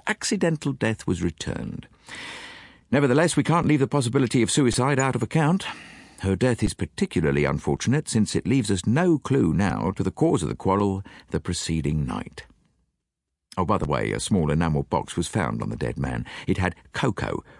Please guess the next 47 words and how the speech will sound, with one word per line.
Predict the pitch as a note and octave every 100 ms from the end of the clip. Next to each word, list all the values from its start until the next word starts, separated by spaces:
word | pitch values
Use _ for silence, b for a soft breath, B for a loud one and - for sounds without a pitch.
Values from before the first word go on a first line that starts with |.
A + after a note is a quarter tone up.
| B
written | F2 -
across | D2 - D2+ -
it |
in | D2+ D2
diamonds | F2 D2 G1+ G1+ G1+ -
and | B1+
was | C#2 - - b
half | F#2+ D2 -
full | - - - B1 G1+ G1+
of | G#1 -
cocaine. | - - - G1+ G1+ - - _ _ _ _ _ -
It |
was | G#2+
identified | G#2+ G#2 C3 G#2+ C3 D#3
by | G#2+
Miss | G2+ G#2
Courtney's | - B2 G#2 G2
maid | A2+ A2+ C#3+
as | A2+
belonging | C3 D#3+ D#3
to | F3
her | E3+
mistress, | F#3 - - - - B B B B B -
who |
nearly | G#2+ A2+ A#2
always | C#3+ E2+
carried | - F2 D2+
it | C#2+
about | C#2+ A#2 -
with | - -
her, | A2+ - - - - - -
since | - D#3 F#3+
it | A2+ -
contained | G2 A#2+ A2+ F#2+
her | G2
supply | F#2 - B2+ B2
of | F#2+ F2+
the | -
drug | F2+ G2+ A#2+ C3 - -
to | B2
which | C#3+
she | -
was | C#3+ -
fast | D3 D#3
becoming | - - E3
a | E3
slave. | - F#3 G3+ - -